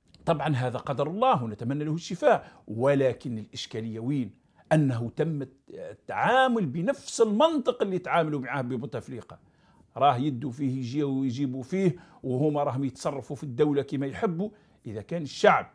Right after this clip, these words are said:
والانتخابات أدت بتبون بالفوز، بغض النظر عن طبيعة الانتخابات والظروف اللي جات فيها والنتائج وعن نسبة المشاركة، بغض النظر عن كل ذلك، أنه هو الذي يتحمل المسؤولية القانونية، وهو الذي يجب أن يحاسب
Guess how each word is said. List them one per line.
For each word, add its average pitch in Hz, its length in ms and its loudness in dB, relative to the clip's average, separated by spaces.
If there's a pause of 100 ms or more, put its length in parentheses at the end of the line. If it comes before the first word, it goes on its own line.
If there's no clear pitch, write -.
(280)
والانتخابات 127 1040 6 (460)
أدت 127 380 2
بتبون 123 540 0
بالفوز، 120 440 0
بغض 127 400 -4
النظر 143 360 -2
عن 123 160 -8
طبيعة 143 380 -6
الانتخابات 143 760 0
والظروف 127 380 -8
اللي 135 140 -4
جات 139 280 -4
فيها 165 280 -4
والنتائج 139 720 4
وعن 139 200 -6
نسبة 147 300 -10
المشاركة، 160 540 2 (240)
بغض 226 260 4
النظر 226 280 4
عن 208 120 2
كل 208 260 -2
ذلك، 247 340 4 (400)
أنه 165 200 4
هو 170 280 0
الذي 135 300 -2
يتحمل 127 500 -6
المسؤولية 117 520 -10
القانونية، 120 580 -6 (460)
وهو 156 340 4
الذي 135 320 0
يجب 160 220 0 (100)
أن 131 80 -2
يحاسب 127 500 -2